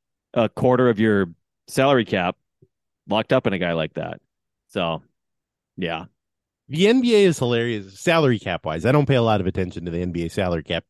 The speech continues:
Speaker 2: Number one, 'cause I don't understand it. But
Speaker 1: Right.
Speaker 2: when you look at the list of salaries, it's like, if you had the N F L salary cap in sheer dollars, but with one-tenth of the guys, you know what I mean?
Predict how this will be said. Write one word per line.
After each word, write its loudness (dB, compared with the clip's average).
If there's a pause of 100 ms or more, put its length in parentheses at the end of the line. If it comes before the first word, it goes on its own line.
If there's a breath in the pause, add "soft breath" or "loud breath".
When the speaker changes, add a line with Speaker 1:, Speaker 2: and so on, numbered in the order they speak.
(260)
Speaker 2:
Number 0
one, 0
'cause -6
I -4
don't -4
understand -8
it. -16 (100)
But -2 (100)
Speaker 1:
Right. 0 (220)
Speaker 2:
when 4
you 8
look 6
at 0
the 2
list 2
of -2
salaries, 0
it's -2
like, 0 (360)
if -6
you 0
had 0 (320)
the -14
N 0
F 0
L 4
salary 2
cap -2
in -4
sheer -4
dollars, -6 (300)
but 0
with 2
one-tenth -4
of -6
the -6
guys, -4
you -8
know 0
what -2
I -2
mean? -6